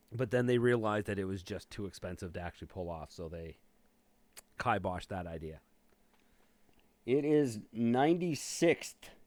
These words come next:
Speaker 2: in the list of the world's five hundred biggest corporations.
Speaker 1: Wow.
Speaker 2: It accounts for eight percent of India's total exports.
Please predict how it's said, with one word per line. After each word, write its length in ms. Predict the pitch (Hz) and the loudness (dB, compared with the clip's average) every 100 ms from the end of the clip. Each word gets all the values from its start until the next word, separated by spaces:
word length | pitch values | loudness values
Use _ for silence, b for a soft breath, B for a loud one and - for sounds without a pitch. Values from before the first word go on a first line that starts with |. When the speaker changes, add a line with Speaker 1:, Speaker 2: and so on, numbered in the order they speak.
| _ _ _ _ _ _ _ | _ _ _ _ _ _ _
Speaker 2:
in 300 | 104 110 113 | 0 2 4
the 380 | 113 113 107 104 - | 6 6 6 6 4
list 380 | 120 127 - | 6 6 6
of 140 | 135 113 | 2 6
the 80 | 117 | 6
world's 460 | 120 131 127 107 - - | 8 8 8 2 -6 -2
five 300 | 110 131 107 | 4 4 4
hundred 460 | 127 131 120 107 | 4 4 4 2
biggest 360 | - 123 123 - | 4 4 4 2
corporations. 1000 | - 123 110 110 107 98 95 92 87 - _ _ _ | 2 2 4 4 4 2 -2 -6 -8 -12 _ _ _
Speaker 1:
Wow. 380 | 78 80 80 76 _ _ _ _ _ _ _ _ _ _ _ _ _ _ _ | -20 -20 -20 -20 _ _ _ _ _ _ _ _ _ _ _ _ _ _ _
Speaker 2:
It 380 | - 113 113 - _ _ _ _ _ _ _ _ _ | 2 6 6 4 _ _ _ _ _ _ _ _ _
accounts 480 | 131 - 151 147 151 | 2 6 8 8 6
for 220 | - 120 - | 2 2 4
eight 320 | 139 151 - | 8 8 8
percent 560 | - 160 - 143 147 131 | 4 4 6 8 8 6
of 120 | 120 | 2
India's 520 | 110 127 135 135 123 - | 4 6 8 8 8 4
total 500 | - - 147 151 139 | -2 4 6 6 6
exports. 760 | 110 117 - 110 80 - - | 6 4 2 -2 -4 -8 -20